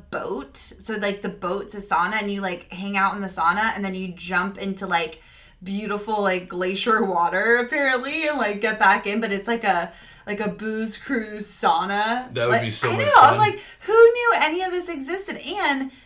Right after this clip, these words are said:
Speaker 1: side note, we, right before we came on, we were eating lunch, and we always like to watch, like, a YouTube video with lunch. And so Kara and Nate, who are, you know, one of our favorite travel couples on YouTube,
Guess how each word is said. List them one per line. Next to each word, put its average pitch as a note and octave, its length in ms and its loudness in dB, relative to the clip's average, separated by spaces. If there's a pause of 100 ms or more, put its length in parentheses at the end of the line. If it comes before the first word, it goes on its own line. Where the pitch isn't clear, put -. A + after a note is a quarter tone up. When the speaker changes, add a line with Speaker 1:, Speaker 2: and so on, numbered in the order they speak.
Speaker 1:
side D#4+ 340 2
note, A#3 280 0
we, A3+ 120 -10
right A#3 200 2
before B3 200 -4
we A#3+ 80 -6
came A#3 160 -4
on, A3+ 140 2
we A3 80 -2
were G3 60 -6
eating G#3 280 -8
lunch, G3+ 380 -2
and G3 100 -6
we F#3+ 60 -6
always G3+ 220 -4
like G3+ 180 -6
to G#3 80 -8
watch, F3+ 260 0
like, - 380 -12
a F#3 120 -8
YouTube F3+ 340 -10
video F#3+ 280 -6
with F3+ 80 -6
lunch. F3+ 360 -6 (340)
And A3 260 -4
so G3 260 0
Kara G#3 340 2
and G3 120 -4
Nate, F#3+ 440 -6
who F#3 460 -6
are, E3 440 -2
you F3+ 100 -12
know, D#3+ 100 -10
one F3+ 140 -6
of F#3 80 -6
our F3 140 0
favorite F3 320 -6
travel G3+ 280 2
couples F#3 360 -8
on E3+ 160 -6
YouTube, G#3+ 520 -6